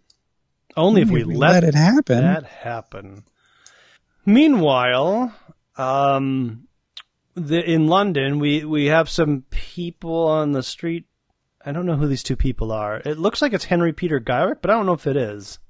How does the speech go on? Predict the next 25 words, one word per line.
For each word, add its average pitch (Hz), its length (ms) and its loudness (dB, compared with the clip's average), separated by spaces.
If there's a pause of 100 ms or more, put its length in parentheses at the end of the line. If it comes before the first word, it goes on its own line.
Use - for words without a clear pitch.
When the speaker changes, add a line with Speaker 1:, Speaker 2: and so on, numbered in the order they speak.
(160)
Speaker 2:
So 151 440 2 (340)
f-, - 240 -12
what 156 200 4
I 180 60 4
gather 160 300 4
from 139 180 2
this 135 220 4
is 123 220 -2
it's 120 220 0
somebody 151 400 4
from 151 220 4
the 135 80 4
K 131 240 2
G 123 180 0
B 110 340 2
and 113 180 -2
somebody 131 380 4
from 123 220 0
the 113 100 0
C 117 280 2
I 107 100 2
A, 104 440 -2 (540)
and 120 140 0
they're 117 100 2
both 127 560 2